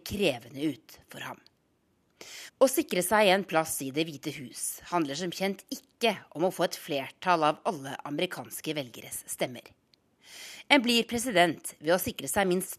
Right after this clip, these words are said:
to hundre og sytti valgmannsstemmer. Og det gjelder å vinne delstater der de to partiene har omtrent like stor oppslutning. Og her kommer matematikken inn.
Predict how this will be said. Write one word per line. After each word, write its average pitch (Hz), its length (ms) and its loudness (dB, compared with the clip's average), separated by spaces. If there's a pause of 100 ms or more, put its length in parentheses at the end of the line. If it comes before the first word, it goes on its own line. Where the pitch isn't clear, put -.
to 202 160 -4
hundre 185 300 -2
og 196 80 -2
sytti - 400 -4 (100)
valgmannsstemmer. 180 1000 0 (880)
Og 202 80 4
det 240 140 2
gjelder 202 320 4 (100)
å 247 80 4
vinne 170 300 2
delstater 160 800 -2 (100)
der 151 160 -4
de 214 80 2
to 165 160 -4
partiene 156 640 0
har 202 160 4
omtrent 147 560 -6
like 135 400 -10
stor 123 320 -16 (160)
oppslutning. - 560 -14 (960)
Og 233 140 4
her 240 180 8 (240)
kommer - 400 -10
matematikken 143 800 -10
inn. - 100 -16